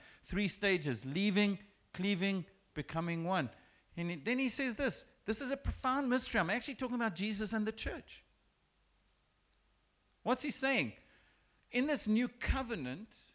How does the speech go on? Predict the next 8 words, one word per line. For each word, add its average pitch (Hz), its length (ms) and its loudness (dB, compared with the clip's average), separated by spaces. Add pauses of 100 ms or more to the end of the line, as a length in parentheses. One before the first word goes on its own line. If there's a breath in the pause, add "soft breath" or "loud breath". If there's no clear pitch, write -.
(1700)
I'm 233 380 0 (100)
in 247 220 2
my 240 180 0
sin, 220 400 -2
in 185 100 -2
my 185 200 0
old 185 280 0
ways. 131 460 -4